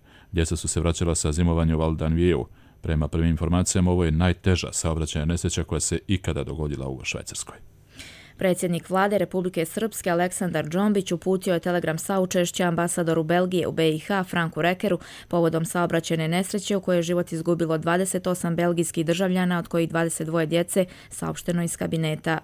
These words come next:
Speaker 2: premijera.
Speaker 1: Spasilačke ekipe u Bangladešu do sada su izvukle tijela stotinu deset osoba koji su stradali kada je južno od prestonice Dake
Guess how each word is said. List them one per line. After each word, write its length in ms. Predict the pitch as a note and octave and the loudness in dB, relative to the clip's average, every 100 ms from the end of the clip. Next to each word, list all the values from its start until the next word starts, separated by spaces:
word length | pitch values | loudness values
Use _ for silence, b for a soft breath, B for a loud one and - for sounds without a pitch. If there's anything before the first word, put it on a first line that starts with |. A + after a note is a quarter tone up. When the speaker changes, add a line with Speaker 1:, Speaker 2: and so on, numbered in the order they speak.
| - | -4
Speaker 2:
premijera. 560 | E3 E3 D#3 G#2+ C#3 D3 - - - - _ _ - _ _ B B B | -2 0 -2 -4 -6 -8 -20 -20 -20 -20 _ _ -20 _ _ B B B
Speaker 1:
Spasilačke 580 | - F#2 F2 E2+ D#2+ F2 | -4 -2 0 0 0 -4
ekipe 300 | - F#2 F#2 | -2 0 2
u 80 | E2+ | 4
Bangladešu 520 | F2+ F2+ F2+ F2+ F2 | 2 2 0 0 -2
do 120 | E2 | -2
sada 200 | - E2+ | -2 -4
su 120 | - | -2
izvukle 280 | E2 E2+ F2 | -4 -2 -4
tijela 260 | - F2 D#2+ | -2 -2 -2
stotinu 380 | - F#2 F2 | -2 -2 0
deset 300 | E2+ E2+ E2+ | 0 0 0
osoba 280 | F#2 - F2+ | -2 0 -2
koji 180 | E2+ E2+ | 0 -2
su 160 | - D#2 | -2 -4
stradali 380 | - E2+ E2+ | -2 0 0
kada 260 | E2 E2 D#2+ | 0 -2 -2
je 180 | D#2+ D#2 | 0 0
južno 360 | E2+ E2+ - | 0 0 -2
od 200 | D#2 D#2 C#2+ | -2 -4 -4
prestonice 600 | E2 - D#2+ D#2 - D#2 | -4 -2 -4 -4 -4 -6
Dake 480 | D2+ F2 - C#2+ | -2 -4 -2 -8